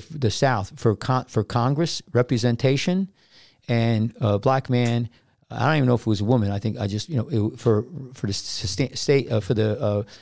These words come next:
representation to get somebody in Congress, the black, uh, was three quarters. But that ended. So now what I'm saying is, now you have that.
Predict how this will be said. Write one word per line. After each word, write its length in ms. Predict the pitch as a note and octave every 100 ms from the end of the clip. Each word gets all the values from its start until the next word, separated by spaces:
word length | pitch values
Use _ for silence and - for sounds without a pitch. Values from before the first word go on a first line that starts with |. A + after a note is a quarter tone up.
| _
representation 1000 | - A#2+ C3 A2+ B2 A2 C#3 C#3 A#2+ G#2
to 380 | G2+ G#2+ G#2 G2+
get 220 | G2+ A2
somebody 320 | - A#2 G#2 G2
in 80 |
Congress, 520 | G2 B2 A#2+ G2 G2+ - _ _ _
the 120 | A#2
black, 340 | G#2+ A2 G#2+ -
uh, 200 | - A2
was 200 | G#2+ G2+
three 180 | - G2+
quarters. 340 | - G#2 G2 - - -
But 140 | A#2+
that 220 | - F3 F3
ended. 380 | F3 C3+ F#2+
So 160 | - C3
now 240 | B2 D#3
what 80 | D3+
I'm 60 | C3+
saying 220 | - F#3+
is, 180 | A#2+ A2+
now 140 | C#3
you 140 | D#3+ D#3
have 220 | C#3 A#2
that. 240 | A#2+ F#2